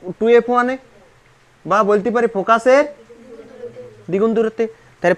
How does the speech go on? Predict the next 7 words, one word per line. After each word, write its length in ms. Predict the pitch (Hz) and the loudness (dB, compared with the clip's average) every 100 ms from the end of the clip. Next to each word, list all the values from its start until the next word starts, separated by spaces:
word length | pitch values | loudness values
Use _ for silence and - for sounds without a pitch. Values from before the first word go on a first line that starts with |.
| - | 0
ফো-, 200 | 180 170 | -2 -2
ফোকাসের 560 | 175 175 214 226 240 247 240 - | -4 0 0 4 6 4 0 -6
দ্বিগুণ 280 | 147 180 220 220 | 0 2 4 4
দূরত্বে 320 | 214 220 - | 4 2 2
আমরা 180 | 208 202 | 0 2
বস্তুকে 460 | 202 170 - 185 196 202 | 2 0 -2 -2 0 0
রাখলাম। 360 | 147 143 123 | -2 -4 -10